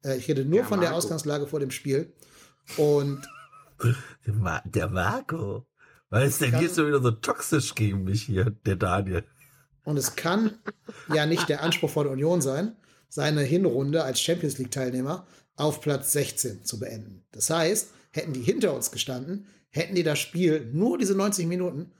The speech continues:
Speaker 1: anders angehen müssen, als sie das jetzt müssen, wo sie schon vor uns stehen. Weil, wenn du Köln schlagen willst,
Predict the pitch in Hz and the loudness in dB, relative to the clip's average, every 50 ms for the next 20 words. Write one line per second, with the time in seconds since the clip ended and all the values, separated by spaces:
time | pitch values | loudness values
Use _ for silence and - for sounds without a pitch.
0 | _ - _ _ _ - 147 175 165 151 147 147 - 156 151 180 175 123 127 123 | _ -20 _ _ _ -4 0 2 2 2 2 0 0 -2 0 0 2 2 0 0
1 | 123 120 123 127 143 165 190 - - - _ _ _ _ - 139 135 151 147 143 | -2 -2 -2 0 0 -2 -2 -6 -12 -20 _ _ _ _ -6 -4 0 0 0 2
2 | 147 156 151 - 151 151 143 - 143 139 143 143 139 139 139 135 - 156 135 117 | 2 0 0 2 0 0 0 0 2 2 2 2 2 -2 -4 0 2 2 2 2
3 | 110 - - - 98 90 - _ - - _ _ - 120 160 175 202 170 151 156 | -2 -8 -10 -12 -14 -16 -18 _ -20 -20 _ _ -4 -2 0 2 2 2 2 2
4 | 180 220 220 - - 139 147 139 139 135 - 170 170 170 170 - - 165 160 170 | 2 0 0 -2 -4 -2 -2 -2 -2 -2 0 2 2 2 2 0 0 0 0 0
5 | 143 131 117 127 131 - 175 - - | -2 -4 -4 -4 -4 -2 -2 -2 -4